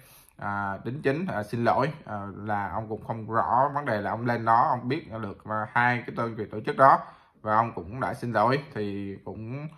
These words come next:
ông ta cũng có, có, cũng có cái, cái việc là ông ta lên cải chính để, ờ, xin lỗi vì cái thông tin mình không biết. Còn những dân biểu khác như là những người trong nhóm của ông Trần Thế Văn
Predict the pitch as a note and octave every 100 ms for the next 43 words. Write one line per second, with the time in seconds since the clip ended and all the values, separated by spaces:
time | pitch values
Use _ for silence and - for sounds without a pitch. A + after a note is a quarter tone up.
0 | - _ - B2 B2+ B2+ B2+ A2 B2+ C3+
1 | D3 C#3+ C#3 D#3 D3+ B2 G#2+ B2+ B2+ C#3+
2 | D#3 C#3 C#3 D3 D#3 E3 - _ _ _
3 | - C#3+ A#2+ A2 G#2 G#2+ A#2+ A#2 A#2 A#2+
4 | A2+ G#2+ F#2+ C3+ C#3+ D#3 G2 F#2+ A2 C#3
5 | D3+ B2+ A2+ A2 - A#2+ A2+ G#2+ A#2+ G#2+
6 | G2+ C3 A#2+ A2+ G#2 A2 B2 E3+ - -
7 | - _ - G#2+ G2+ G#2+ C3+ C#3 G#2+ -
8 | G3 A3+ D3 C#3 C#3 A#2+ A2 G#2 G#2+ A#2
9 | B2+ A2 A2 A#2+ B2+ B2+ C3+ E3+ - A#2
10 | B2 A#2 G2+ C3+ C3 C3 B2+